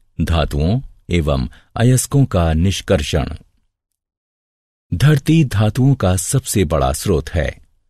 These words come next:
तथापि सागर के जल में भी कुछ विलय लवण होते हैं। खनिज ऐसे तत्व अथवा यौगिक हैं जो भूपर्पटी में प्राकृतिक रूप से उपस्थित रहते हैं।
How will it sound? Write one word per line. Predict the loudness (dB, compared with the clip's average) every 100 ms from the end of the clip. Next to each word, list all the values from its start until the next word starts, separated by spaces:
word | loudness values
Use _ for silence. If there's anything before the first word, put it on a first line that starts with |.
| _ _ _ -4
तथापि | -2 -2 -2 -2 -2 -6 -18 -12
सागर | -2 0 2 2 0
के | 0 0
जल | 0 2
में | 2 2
भी | 0 -2 -4 -14 _ _
कुछ | -2 0
विलय | 0 2 2 2
लवण | 0 0 -2
होते | 0 0 0 -2
हैं। | -2 -2 -6 -16 _ _ _ _ _ _ _ _ 0
खनिज | 4 4 2 -2 0
ऐसे | 0 2 0
तत्व | 0 -2 -2 -4 -4 -12 -6
अथवा | -6 -2 -2
यौगिक | 0 -2 -2 -4 -2
हैं | 0 0 -4 _ _
जो | -4 0 0 -2 -8 _ _ _ _
भूपर्पटी | -2 0 0 2 0 0 -2 0 0
में | 0 -2 -4 _ _
प्राकृतिक | 0 0 0 -2 -2 -2
रूप | -2 -2
से | -2 -2 -2 -8 _ -6
उपस्थित | -4 -2 -2 -4 -2
रहते | -2 -2 -2
हैं। | -2 -2 -4